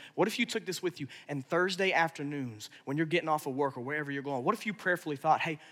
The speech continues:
how am I loving the people in my life?" You know what would happen? God will continue to mold you and change you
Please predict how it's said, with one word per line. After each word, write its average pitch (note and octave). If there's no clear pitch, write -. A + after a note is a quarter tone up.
how G3+
am G3+
I D#3+
loving C#3
the B2
people C3
in A#2+
my A2+
life?" B2
You D3+
know F3+
what F3+
would F3
happen? G3
God E3
will D3
continue D3
to C3+
mold C#3+
you A#2
and A#2
change C3
you A2